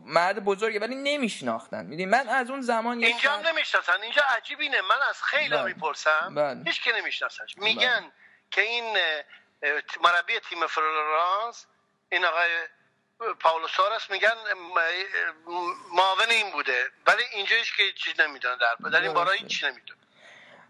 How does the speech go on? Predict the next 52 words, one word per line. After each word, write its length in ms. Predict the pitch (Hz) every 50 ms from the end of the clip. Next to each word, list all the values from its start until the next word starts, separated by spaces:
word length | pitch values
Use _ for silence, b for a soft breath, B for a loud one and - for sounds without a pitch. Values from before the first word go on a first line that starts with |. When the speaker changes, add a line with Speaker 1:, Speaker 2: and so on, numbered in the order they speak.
| _ -
Speaker 1:
بعد 380 | - 180 208 233 254 233 202
ما 280 | 196 208 220 226 226 233
با 200 | 226 196 196 196
اومدیم 400 | 185 185 190 196 208 208 208 202
با 80 | 196 190
چند 340 | 185 - 233 190 196 196
نفر 260 | 190 185 190 208 185 202
که 120 | - 190
من 140 | 165 165 165
می‌شناسم، 320 | 165 180 175 180 175 -
اسمشون 420 | 175 156 160 - 185 180 - 175 165
رو 40 |
می‌گم، 240 | 170 170 165 170 151
آقای 160 | - - 147
بابک 380 | 147 143 147 135 131 139 151 170
گلری، 600 | 180 180 156 151 156 156 156 151 147 151 147 147
سینای 440 | 147 - - 123 120 120 127 139 143
سامیان، 680 | 147 - 160 143 139 139 135 135 135 131 127 120 -
آقای 220 | - 120 123 135
پژمان 480 | 143 - 165 123 120 139 139 135 143 151
پارس، 360 | 151 - 170 147 139 139 135
آقای 220 | - 110 131 147 156
امیر 300 | 123 143 143 147 151 147
هاشمی 360 | 165 151 147 - - 180 180
مقدم 760 | 185 185 175 170 165 151 147 147 - 147 143 143 135 143 151
که 140 | - 147
ایشون 220 | 120 123 - 156 139
الان 300 | 131 131 131 135 139 139
یه 260 | 143 143 143 139 139 B B B B B B B B
مربیان 520 | 147 151 151 147 147 143 143 165 175 196
تو 220 | 202 214 190 208 175
هلند، 460 | 165 170 170 170 175 180 180 156 -
بعد 200 | 147 139 135 131
مدیر 300 | 139 143 143 135 139 135
برنامه 260 | 135 135 135 139 151
آقای 160 | 151 147 156
جهانبخش 560 | 156 160 147 135 135 135 135 143 160 170 - 196
هستن، 420 | 170 165 165 - - 156 147 135
آقای 180 | 127 127 135 131
علیرضا 420 | 131 135 127 127 127 117 131 117
پیکان، 640 | - - 147 127 120 117 - 156 160 170 175 175 175
بازیکناشون 760 | - 123 127 131 120 120 120 147 131 127 135 151 - 175 160
واسه 200 | 147 - - 151
این 140 | 143 135
تیم 160 | 139 - 160 147
ملی 220 | 143 139 139 139
بازی 300 | 139 147 143 143 147 147
می‌کنن. 500 | 147 139 - 160 147 147 147 143 147 170 175
اومدیم 400 | 156 175 196 240 233 254 254 240
یه 80 | 233
چیزی 300 | 240 - - 240 220 220
اینجوری 420 | 226 220 190 180 190 196 196 196